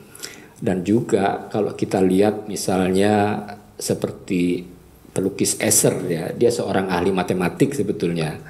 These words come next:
yang mengolah persoalan double belt ya. Double belt ini seperti kalau di mobil itu ada belt yang,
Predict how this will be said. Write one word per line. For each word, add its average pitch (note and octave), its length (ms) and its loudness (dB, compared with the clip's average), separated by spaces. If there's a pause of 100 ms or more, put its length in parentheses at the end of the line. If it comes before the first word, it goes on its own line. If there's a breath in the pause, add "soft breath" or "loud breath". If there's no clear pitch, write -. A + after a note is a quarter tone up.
(420 loud breath)
yang F#2 500 0 (220)
mengolah G2 800 0
persoalan F#2+ 500 0
double F#2+ 380 2
belt F#2 320 2
ya. E2+ 160 -4
Double G2 400 0
belt - 240 2
ini G#2+ 160 2
seperti - 400 0
kalau G2 160 2
di G2 160 2
mobil F#2+ 400 4
itu G#2+ 160 2
ada - 400 -2 (240)
belt G#2 320 4
yang, - 400 -2